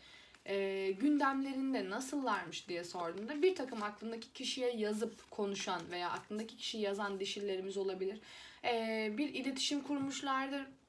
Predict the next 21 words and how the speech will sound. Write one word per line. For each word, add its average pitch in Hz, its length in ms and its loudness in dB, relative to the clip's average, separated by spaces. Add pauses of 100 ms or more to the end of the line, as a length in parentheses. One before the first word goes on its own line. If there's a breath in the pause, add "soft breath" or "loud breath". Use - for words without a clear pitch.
(140)
Ne 240 80 0
bileyim, 254 220 0
resmi 240 320 2
evrakla 254 560 0
veya 240 220 4
iş - 240 -2
durumuyla 247 360 0
alakalı 240 320 2
gündemleri 208 680 0
vardır 247 300 2
ama 226 260 0 (240 loud breath)
çok - 180 0
odaklanabildiğinizi 262 920 2
zannetmiyorum 247 580 0
bazı 196 320 0
konularda, 185 800 -2
e, 175 320 -2
resmi 185 360 -4
işlere. 185 420 -2
Çünkü 269 340 -2 (300 loud breath)
sevgi 262 720 2